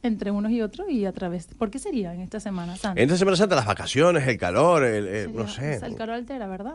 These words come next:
Speaker 2: El
Speaker 1: Puede
Speaker 2: calor,
Speaker 1: ser.
Speaker 2: sí, la,
Speaker 1: Son
Speaker 2: el
Speaker 1: unas
Speaker 2: calor es como la primavera, la sangre altera.
Speaker 1: La sangre altera, ahí estamos, ahí estamos. Entonces aumentó el número de usuarios.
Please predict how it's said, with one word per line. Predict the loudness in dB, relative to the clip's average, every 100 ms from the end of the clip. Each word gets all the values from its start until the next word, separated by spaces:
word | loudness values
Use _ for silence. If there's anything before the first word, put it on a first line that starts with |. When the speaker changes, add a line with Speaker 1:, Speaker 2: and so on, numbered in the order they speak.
| -4
Speaker 2:
El | -2
Speaker 1:
Puede | 0
Speaker 2:
calor, | 2 2 0
Speaker 1:
ser. | 0
Speaker 2:
sí, | 2
la, | 2
Speaker 1:
Son | 2 2
Speaker 2:
el |
Speaker 1:
unas | 2 4
Speaker 2:
calor | 6 6
es | 4
como | 2 4
la | 4 2
primavera, | 2 4 4 2
la |
sangre | 0 0 0
altera. | 2 -2 -2
Speaker 1:
La | -6
sangre | -8 -8
altera, | -8 -8 -12 -12
ahí | -12
estamos, | -10 -8 -8
ahí | -8
estamos. | -8 -8
Entonces | -8 -10 -4
aumentó | -2 0 0 -2 -2
el | 0
número | 0 -2
de | -4
usuarios. | -2 -4 -4